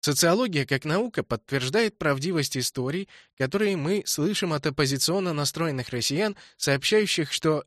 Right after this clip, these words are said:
их в прошлом нормальные, но преимущественно аполитичные знакомые превратились в сторонников режима после аннексии Крыма. Это опасно. Импульс к коллективному созданию фантастического мира,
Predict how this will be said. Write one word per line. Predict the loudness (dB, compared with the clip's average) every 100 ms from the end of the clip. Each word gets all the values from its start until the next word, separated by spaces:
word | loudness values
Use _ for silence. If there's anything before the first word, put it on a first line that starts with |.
| -4
их | -6 -6
в | -4
прошлом | 0 2 2 -2 0
нормальные, | 0 0 0 0 -2 -8 -14 -20 -4
но | -2 -2
преимущественно | -2 0 0 -2 -2 -2 0 -2
аполитичные | -2 -4 -2 -4 -4 -6 -6 -6 -6
знакомые | -6 -4 -2 -2 0 -4 -8 -20 _
превратились | -6 -2 0 0 0 -2 -2
в |
сторонников | 0 0 0 0 -2 -4 -2
режима | -2 0 0 -2
после | -4 -2 0 0 -4
аннексии | -4 -4 -4 -2 -2 -4
Крыма. | -6 -8 -10 -16 _ _ _ _ _ -2
Это | 0 4 2
опасно. | 4 0 0 -10 _ _ _ -4
Импульс | -2 0 0 0
к | 2
коллективному | 0 0 -2 -2 0 0
созданию | 0 0 2 0 0
фантастического | -2 -2 0 -2 -2 -4 -4 -2 -4
мира, | -2 -4 -6